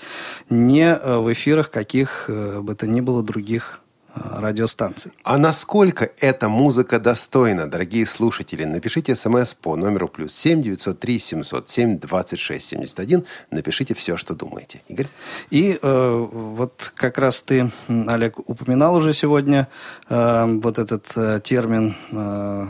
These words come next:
Speaker 1: споров о вкусах. И одна, один из вариантов как раз вот, э, м, такой программы у меня был "О вкусах спорят". Вот, но, м, всё это немного трансформировалось после вот моего, э, разговора,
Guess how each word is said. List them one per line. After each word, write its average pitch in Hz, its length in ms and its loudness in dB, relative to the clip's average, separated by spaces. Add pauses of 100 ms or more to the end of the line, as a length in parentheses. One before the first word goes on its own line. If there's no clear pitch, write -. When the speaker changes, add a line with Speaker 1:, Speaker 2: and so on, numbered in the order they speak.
(140)
Speaker 1:
споров - 640 -4
о 110 140 -2
вкусах. 170 640 0
И 123 220 0 (320)
одна, 123 640 4
один 156 300 6
из 143 80 2
вариантов 131 480 2
как 117 220 -2
раз 135 240 0
вот, 123 320 -4
э, 113 440 0
м, 107 480 -8 (120)
такой 107 240 -2
программы 143 480 4
у - 20 2
меня 123 200 0
был 120 220 2
"О 120 120 2
вкусах 123 460 -2
спорят". 196 580 4 (420)
Вот, 123 360 0
но, 160 380 6
м, 123 380 0 (1120)
всё - 160 2
это 147 240 2
немного 123 600 2 (140)
трансформировалось 143 920 2
после 139 480 0 (280)
вот - 200 -6
моего, 120 480 2
э, 110 240 0
разговора, 113 580 0